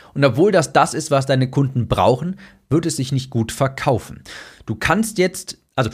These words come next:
löse ein Problem, das für einen kaufkräftigen Markt, der das auch als Problem ansieht. Und der Weg, falls du jetzt ein solches Produkt hast, wie beispielsweise Mindset-Training, der Weg,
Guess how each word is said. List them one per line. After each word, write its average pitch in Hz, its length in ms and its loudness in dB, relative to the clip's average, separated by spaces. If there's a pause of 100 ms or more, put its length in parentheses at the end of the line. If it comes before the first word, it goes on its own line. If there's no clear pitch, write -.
(160)
löse 175 340 4
ein 131 180 4
Problem, 131 460 2
das - 300 -2 (100)
für - 140 -4
einen 113 140 0
kaufkräftigen 131 680 -2
Markt, 123 320 2
der 135 60 -2
das 131 140 -6
auch 107 140 -2
als 113 240 -4
Problem 113 640 0
ansieht. 120 680 0 (1900)
Und 147 160 2
der 117 240 4
Weg, 220 360 0
falls 180 240 0
du 170 60 0
jetzt - 120 -4
ein 135 120 2
solches 139 220 0
Produkt 135 380 -2
hast, 185 200 0
wie 107 60 0
beispielsweise 110 500 0
Mindset-Training, 110 1120 -2
der 131 280 0
Weg, 233 380 -2